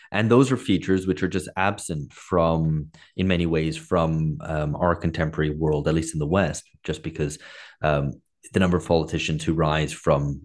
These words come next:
uh, kind of obscurity, both in terms of the provinces and from po-, poverty, tend to be pretty rare, um, just because of the decline in social mobility. And the role of a kind of big party is also, um,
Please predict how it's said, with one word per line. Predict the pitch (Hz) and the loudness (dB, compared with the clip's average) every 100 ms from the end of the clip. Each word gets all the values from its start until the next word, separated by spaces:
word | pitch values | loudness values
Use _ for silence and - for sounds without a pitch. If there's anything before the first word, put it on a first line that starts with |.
| _ _ - | _ _ -8
uh, | 156 69 135 139 143 147 | -4 -4 -4 -6 -6 -4
kind | - 87 | 0 2
of | 82 | 2
obscurity, | 80 - - 107 101 95 | -2 0 6 6 8 6
both | 92 92 87 | 4 4 2
in | |
terms | 85 82 | -2 -2
of | 82 | -2
the | 85 | -2
provinces | - 90 90 87 80 | 2 2 2 -2 -2
and | 85 95 | 0 0
from | 87 85 | -2 -2
po-, | 85 - | -2 0
poverty, | 85 78 80 78 - - | -2 -2 -2 -4 -14 -4
tend | 98 87 | 0 2
to | 80 | 2
be | 80 | 0
pretty | 85 80 76 76 _ - | 2 2 2 -2 _ -2
rare, | 85 82 101 143 - | 2 6 6 2 0
um, | 80 76 | -2 -2
just | 78 85 | -2 -4
because | 82 78 | -4 -4
of | 80 | -2
the | 78 | -2
decline | 80 80 80 | -2 0 -2
in | |
social | - 78 80 | -2 -4 -2
mobility. | 78 76 104 80 78 - - - | -4 0 2 2 -2 -8 -10 0
And | 101 | 2
the | 95 | 4
role | 101 95 95 90 | 4 6 4 2
of | |
a | 82 | 0
kind | - 82 | 0 -2
of | 78 _ - - | -4 _ -18 -2
big | 95 78 - | 0 0 -2
party | 92 113 95 73 | 2 4 4 0
is | 76 | 0
also, | 82 80 78 69 - - - - | 0 2 0 0 -4 -16 -20 -4
um, | 80 78 73 73 71 | 2 2 2 -2 -4